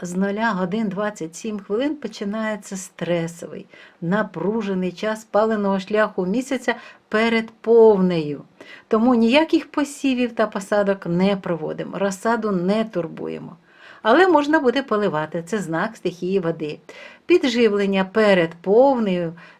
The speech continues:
тим більше в спалений шлях місяця, небезпечне для рослин.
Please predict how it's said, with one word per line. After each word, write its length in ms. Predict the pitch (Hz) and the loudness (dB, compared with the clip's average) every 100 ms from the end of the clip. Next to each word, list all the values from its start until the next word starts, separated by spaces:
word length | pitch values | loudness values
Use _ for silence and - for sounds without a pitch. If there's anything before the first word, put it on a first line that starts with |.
| _ | _
тим 260 | - 262 226 | -2 0 0
більше 400 | 233 233 - 170 | 0 -2 -2 -6
в 80 | 160 | -8
спалений 640 | - 190 185 175 160 160 | -2 2 2 0 -4 -8
шлях 280 | - 156 156 | -4 -4 -4
місяця, 460 | 220 226 226 220 190 | -6 -4 -4 -4 -4
небезпечне 880 | 208 220 180 170 - 180 196 - 156 - | -2 -2 -2 -4 -2 -2 -2 -8 -12 -10
для 200 | 151 156 | -8 -8
рослин. 440 | 156 151 156 156 | -8 -12 -10 -10